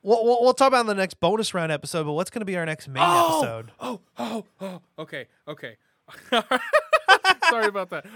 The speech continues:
Speaker 2: Our
Speaker 1: No,
Speaker 2: next
Speaker 1: that's
Speaker 2: main
Speaker 1: cool.
Speaker 2: episode is gonna be a two-parter for Metroid Fusion, baby.
Speaker 1: Woo!
Speaker 2: Yes, dude. Metroid Fusion is spectacular. This is gonna give me, us, a new chance to run back through Fusion again.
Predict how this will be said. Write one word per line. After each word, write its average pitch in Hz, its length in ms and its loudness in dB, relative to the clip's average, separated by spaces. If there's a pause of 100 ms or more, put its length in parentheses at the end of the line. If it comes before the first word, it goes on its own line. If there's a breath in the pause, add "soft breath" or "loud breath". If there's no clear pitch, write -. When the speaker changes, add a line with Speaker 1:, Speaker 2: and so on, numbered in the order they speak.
Speaker 2:
Our 208 120 4
Speaker 1:
No, 233 100 6
Speaker 2:
next 254 100 8
Speaker 1:
that's 240 180 6
Speaker 2:
main 226 120 0
Speaker 1:
cool. 247 200 8
Speaker 2:
episode 190 320 -2
is 175 140 -6
gonna 185 240 -4
be 170 180 -6
a 151 60 -4
two-parter 170 600 -4
for 147 120 -12
Metroid 147 460 -6
Fusion, 165 400 -6
baby. 226 480 0 (720 loud breath)
Speaker 1:
Woo! 587 280 10 (760 soft breath)
Speaker 2:
Yes, 151 440 -10
dude. 127 340 -10
Metroid 156 340 -12
Fusion 143 360 -16
is 120 100 -20
spectacular. 135 720 -16
This 135 180 -20
is 120 80 -20
gonna 123 180 -16
give 120 280 -14
me, 120 340 -16 (560 soft breath)
us, 170 440 -6
a 143 80 -14
new 147 140 -12
chance 147 380 -12
to 127 80 -14
run 127 300 -12
back 117 240 -14
through 120 200 -20
Fusion 139 420 -16
again. 135 420 -16